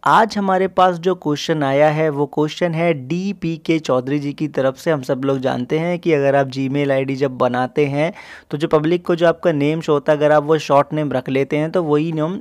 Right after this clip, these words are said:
सबको शो होगा जब भी आप कहीं भी कमेंट करेंगे, राइट? तो इनका नेम यही है जो मैंने आपको अभी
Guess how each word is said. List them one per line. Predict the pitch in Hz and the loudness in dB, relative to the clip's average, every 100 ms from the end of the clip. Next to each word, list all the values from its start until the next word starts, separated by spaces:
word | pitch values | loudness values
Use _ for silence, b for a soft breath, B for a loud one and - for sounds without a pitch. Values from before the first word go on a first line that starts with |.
| - | -10
सबको | - 147 - 165 | -2 -2 0 -2
शो | 151 151 | 2 2
होगा | 139 160 | 4 2
जब | 151 135 | 0 -2
भी | 151 | 0
आप | 151 | 0
कहीं | 147 135 139 | 0 -4 -2
भी | 160 | -2
कमेंट | 143 135 131 | 0 -2 -2
करेंगे, | - 123 120 113 - b b b | -2 -2 -4 -8 -14 b b b
राइट? | 156 202 - B B B | 2 2 -2 B B B
तो | 156 | -2
इनका | 147 147 | 2 2
नेम | 151 147 | 2 0
यही | 131 143 165 | -2 -2 0
है | 196 208 b b b | 0 0 b b b
जो | 151 | -2
मैंने | 139 135 151 | 0 2 0
आपको | 127 - 139 | 0 -2 -2
अभी | 127 202 | 0 -2